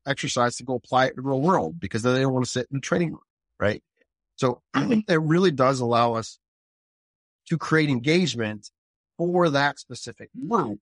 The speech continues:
And again, we're iterating, so we may miss the mark, but then we're gonna go back and say, "Okay, we thought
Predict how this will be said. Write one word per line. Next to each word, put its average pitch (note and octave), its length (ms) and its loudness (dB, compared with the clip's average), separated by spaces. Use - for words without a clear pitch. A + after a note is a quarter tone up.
And - 80 -8
again, B2 400 -2
we're A#2 160 -6
iterating, A2+ 420 2
so - 120 -4
we B2+ 60 2
may D3+ 160 2
miss C3 240 0
the F#2 80 -16
mark, A#2+ 320 -2
but G2 100 -4
then G#2 100 4
we're A2 80 0
gonna A2 180 0
go G#2+ 120 0
back G2 340 0
and G2 80 -12
say, G2+ 120 -2
"Okay, F#2+ 340 0
we A2 140 -2
thought C3 320 0